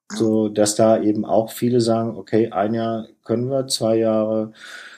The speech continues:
Speaker 2: geht gerade noch so, aber dann müssen wir wieder hoch und dementsprechend dann auch die, die Etats so belassen. Ähm, das war in Offenbach sicherlich nicht der Fall, weil wir ja unter Aufsicht des Insolvenzverwalters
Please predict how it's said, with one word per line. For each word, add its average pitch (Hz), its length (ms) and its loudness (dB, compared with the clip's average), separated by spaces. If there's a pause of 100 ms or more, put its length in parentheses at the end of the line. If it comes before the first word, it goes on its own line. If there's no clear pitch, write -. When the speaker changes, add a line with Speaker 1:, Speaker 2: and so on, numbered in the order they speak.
(180)
Speaker 2:
geht 127 280 4
gerade 120 380 6
noch 127 160 4
so, 127 200 2
aber 113 140 4
dann 107 160 6
müssen 110 240 2
wir 107 100 0
wieder 101 240 4
hoch 110 300 2 (240)
und 110 280 -6
dementsprechend 110 760 -2
dann 107 160 -2
auch 101 380 -8
die, 101 400 -8
die 98 160 -12
Etats 110 680 -4
so 98 240 -6
belassen. 85 580 -2 (640)
Ähm, 104 520 6
das 110 200 2
war 120 160 6
in 117 100 2
Offenbach 120 540 -2 (120)
sicherlich 107 520 -2
nicht 113 240 0
der 123 120 4
Fall, 117 320 2
weil 107 160 2
wir 107 80 6
ja 104 160 6
unter 101 340 -4
Aufsicht 95 400 -2
des 104 140 0
Insolvenzverwalters 95 1300 -2